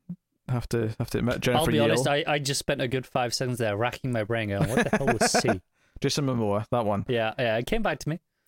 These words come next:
Speaker 1: Yeah. So, yes. Uh, the series follows a desperate college student who signs up for a clinical trial that begins a wild, harrowing, mind and reality-bending adventure.
Speaker 2: Of course it does.
Speaker 1: But it's a thriller.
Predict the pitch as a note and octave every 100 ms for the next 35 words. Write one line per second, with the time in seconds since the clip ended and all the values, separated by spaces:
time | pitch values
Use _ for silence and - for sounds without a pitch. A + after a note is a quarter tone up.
0 | - A2+ A2 G#2+ - _ _ - - A#2+
1 | A2+ A2+ - _ _ _ _ G2+ A2 G2
2 | - - - - - - G2+ G#2 G#2 -
3 | G#3 A3+ - F#3+ E3 C3 C#3+ F3+ - F3
4 | - E3 D#3+ C3+ - A#2 A2 - - C3+
5 | - D#3 E3+ F3 D3+ C3 - C#3+ E3+ A#3+
6 | - B2+ A#2 A#2+ - _ - B2 A#2+ A2+
7 | C3 A#2+ G#2+ G#2 C3 D3+ D3 - B2+ C3
8 | B2 A#2+ A#2 A2 A#2 B2+ B2+ - G#2+ G#2+
9 | G#2+ G#2 C3 D#3 C3+ A#2+ A#2+ A#2 A2 G2+
10 | F#2+ G2 G#2 - - G#2 - _ _ _
11 | _ _ _ _ _ - A#2 - G2 F2
12 | - - - - G#2+ G#2 G#2 G2 C#2 -